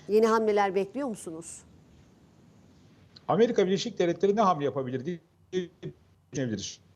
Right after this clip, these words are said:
Speaker 2: Şimdi hemen, e, şunu söyleyebilirsiniz. İşte F otuz beşlerle ilgili bir takım görüşmeler
Speaker 1: E, tabii,
Speaker 2: başladı.
Speaker 1: devam et.
Speaker 2: Müzakereler başladı diye. Müzakereler kadar baş-
Speaker 1: Sayın hocam,
Speaker 2: Amerikan
Speaker 1: sanırım internetinde
Speaker 2: Kongresi'nde
Speaker 1: sorununuz var ama
Speaker 2: böyle bir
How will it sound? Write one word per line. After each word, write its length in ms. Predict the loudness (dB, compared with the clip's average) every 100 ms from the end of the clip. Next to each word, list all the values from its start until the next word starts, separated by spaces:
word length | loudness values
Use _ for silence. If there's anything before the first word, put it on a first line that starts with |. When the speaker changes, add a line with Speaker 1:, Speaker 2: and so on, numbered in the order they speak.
| _ _
Speaker 2:
Şimdi 300 | -6 -2 -2 0
hemen, 260 | 0 0 0
e, 800 | -2 2 4 4 0 -4 -8 -10
şunu 280 | -4 -2
söyleyebilirsiniz. 800 | 2 2 2 -2 -6 -4 -2 -2 -6 -20 -20
İşte 260 | -4 0 2
F 80 |
otuz 280 | 0 -2 -6
beşlerle 380 | -2 2 2 0
ilgili 320 | -2 -2 -2 -4
bir 80 |
takım 240 | -2 -2 2
görüşmeler 460 | 0 0 0 2
Speaker 1:
E, 20 | 2
tabii, 120 | 0
Speaker 2:
başladı. 180 | -2 0
Speaker 1:
devam 260 | 2 0
et. 180 | -6 -8
Speaker 2:
Müzakereler 680 | 0 2 2 0 -2 -4 -6
başladı 340 | -10 -12 -14
diye. 140 | -14 -16 -16 _ _ _ _ -8
Müzakereler 2000 | -2 -2 -2 -12 _ _ _ _ -4 -4 -6 -8 -8 -6 -4 -4 -6 -8 -4 -4 -4
kadar 380 | -2 0 0
baş- 320 | -2 -2 -6 -18 _ _ _ _ _ _ _ -20 -20 _ _ _ _ _ _ _ _ _ _ _
Speaker 1:
Sayın 260 | 2 4
hocam, 240 | 4 6 6
Speaker 2:
Amerikan 220 | 6 4
Speaker 1:
sanırım 240 | 4 4
internetinde 360 | 2 2 2 2
Speaker 2:
Kongresi'nde 160 | 0 0
Speaker 1:
sorununuz 540 | 0 0 0 -2 0
var 220 | 0 0 -2
ama 240 | -2 2
Speaker 2:
böyle 160 | 2 2
bir 180 | -4